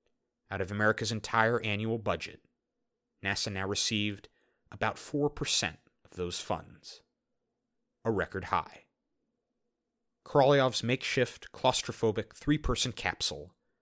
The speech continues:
had worked well enough to score a propaganda victory years earlier, but it had never been meant to carry three astronauts to the moon.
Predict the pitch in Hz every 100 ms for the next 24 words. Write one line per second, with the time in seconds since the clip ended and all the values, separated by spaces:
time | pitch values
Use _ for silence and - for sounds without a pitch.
0 | _ 127 135 151 - 151 156 135 - -
1 | - - - 104 104 - 113 117 107 95
2 | 80 80 - - 82 82 85 87 92 87
3 | 80 - - _ _ _ _ _ _ _
4 | _ 131 135 139 151 156 147 151 120 92
5 | - - - - 92 90 - 120 92 87
6 | - 80 - - - 92 92 95 82 87